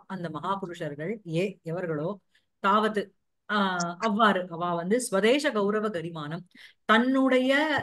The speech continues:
தேசத்தினுடைய கௌரவம், கௌரவம்னா பெருமை, மானம், அ, அத வந்து அத, அதனுடைய ஒரு கரிமானம்னா ஒரு, ஒரு weightage,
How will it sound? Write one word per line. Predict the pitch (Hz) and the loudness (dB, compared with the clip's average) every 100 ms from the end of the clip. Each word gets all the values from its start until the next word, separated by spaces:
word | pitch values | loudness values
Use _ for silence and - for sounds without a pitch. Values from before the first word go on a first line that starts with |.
| 170 | -2
தேசத்தினுடைய | 175 196 226 262 262 233 220 214 208 226 277 262 - 160 | 0 0 0 -2 0 0 0 0 2 0 0 -4 -8 -4
கௌரவம், | 175 208 220 220 226 214 | 0 2 2 2 0 -2
கௌரவம்னா | 180 185 202 208 220 285 | -4 -2 -2 -2 0 -2
பெருமை, | 277 277 190 202 214 - _ _ _ _ | -2 -2 0 -2 -4 -10 _ _ _ _
மானம், | 196 190 202 208 214 - _ - | -2 2 4 2 0 -8 _ -12
அ, | 190 180 | -10 -8
அத | 175 196 214 | -4 2 2
வந்து | 196 240 | 4 4
அத, | 233 196 240 | 4 4 4
அதனுடைய | 190 196 254 269 247 226 | 2 2 2 2 2 2
ஒரு | 196 | 2
கரிமானம்னா | 175 185 233 220 214 208 247 269 | 0 0 0 2 2 2 0 -2
ஒரு, | 220 185 170 160 160 _ _ | -2 -2 -4 -6 -12 _ _
ஒரு | 196 202 | 2 4
weightage, | 196 220 220 220 214 | 4 2 4 2 2